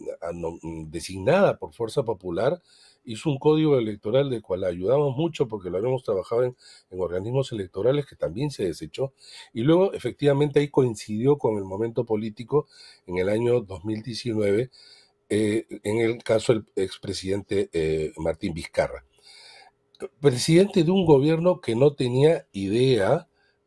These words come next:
de lo que, eh, de, sobre una reforma política. Y esto es lo que, eh, digamos, contradice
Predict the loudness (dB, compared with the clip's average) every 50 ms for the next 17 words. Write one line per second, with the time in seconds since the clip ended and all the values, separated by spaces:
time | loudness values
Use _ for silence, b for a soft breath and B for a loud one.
0 | _ _ -2 0 2 4 4 2 0 -2 -6 _ _ _ _ _ -4 -4 -4 -4
1 | -4 -4 -2 0 0 0 -2 -4 -8 _ _ _ _ _ _ _ _ _ _ -2
2 | 0 2 2 2 2 -2 -4 -4 -2 -4 -4 4 6 6 6 6 4 2 2 0
3 | 0 -2 -4 -6 -4 -4 -4 -4 -4 -6 -8 -8 -10 -14 -20 -20 -20 -20 _ B
4 | B B B B B B B B B -2 -2 -2 2 4 4 6 6 4 2 2
5 | -2 -4 -4 -4 -4 -8 _ _ -2 0 0 2 0 -2 -2 -6 -10 -12 -12 -14
6 | -14 -12 -6 0 2 6 6 4 4 4 0 0 0 0 0 2 2 2 4 4
7 | 2 2 0 -2 -2 -2 -2 -2 -4